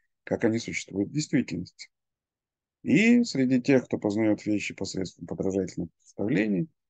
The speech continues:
одни познают их с помощью представлений, близких к самому объекту, другие — с помощью представлений, далёких от объекта,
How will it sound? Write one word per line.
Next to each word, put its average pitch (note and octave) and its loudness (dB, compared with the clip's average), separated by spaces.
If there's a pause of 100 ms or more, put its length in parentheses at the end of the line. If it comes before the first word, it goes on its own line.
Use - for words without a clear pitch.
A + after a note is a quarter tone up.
(160)
одни A#2+ 6
познают G2+ 2
их F2 -6
с - -20
помощью F#2 -4
представлений, F#2+ -2
близких G#2 -2
к - -20
самому C#3 0
объекту, C#3+ -2 (500)
другие — F3 4
с - -12
помощью F#2+ -4
представлений, C3+ 0 (600)
далёких F#3 2
от - -2
объекта, A#2+ -2